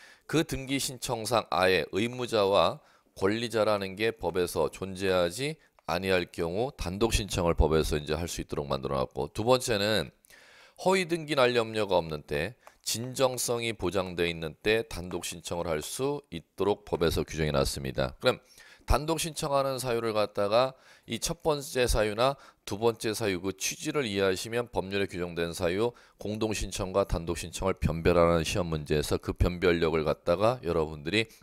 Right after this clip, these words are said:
구분해 낼 수 있다는 것이죠. 자, 그러면 의무자, 권리자가 없는 경우가 어떤 경우고, 진정성이 확보되어 있는 경우가 어떤 경우인지 하나씩 이제 지문 보면서, 여러분들 교재 이백사십팔 페이지 보시면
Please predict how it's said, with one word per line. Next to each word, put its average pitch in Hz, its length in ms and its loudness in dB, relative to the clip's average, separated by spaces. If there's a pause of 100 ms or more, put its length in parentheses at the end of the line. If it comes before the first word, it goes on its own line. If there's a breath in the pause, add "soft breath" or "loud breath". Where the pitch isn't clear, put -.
구분해 85 360 -8
낼 73 180 -2
수 - 120 -8
있다는 78 360 -4
것이죠. 69 540 -4 (140)
자, 76 180 2
그러면 104 460 2 (520 loud breath)
의무자, 151 560 6
권리자가 120 500 6
없는 104 260 2
경우가 98 320 4
어떤 87 300 2
경우고, 85 500 2 (220 soft breath)
진정성이 104 640 0
확보되어 90 380 4
있는 85 180 0
경우가 80 300 6
어떤 82 340 0
경우인지 78 360 -2
하나씩 85 440 0
이제 76 80 -4
지문 110 380 -2
보면서, 82 580 2 (260 soft breath)
여러분들 123 340 4 (300 loud breath)
교재 117 280 6 (260 loud breath)
이백사십팔 117 800 6
페이지 101 380 4
보시면 87 600 2